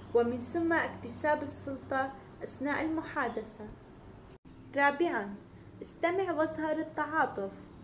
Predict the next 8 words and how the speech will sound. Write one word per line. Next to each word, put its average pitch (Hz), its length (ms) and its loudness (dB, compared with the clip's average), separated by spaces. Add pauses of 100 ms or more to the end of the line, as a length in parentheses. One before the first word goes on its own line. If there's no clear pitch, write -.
(300)
إن 240 160 -4
إحدى 233 360 0
الطرق 330 440 0
التي 277 360 0
تجعلك 269 640 0
مثيرًا 294 600 -2
لإعجاب 262 680 2
الآخرين 254 800 -2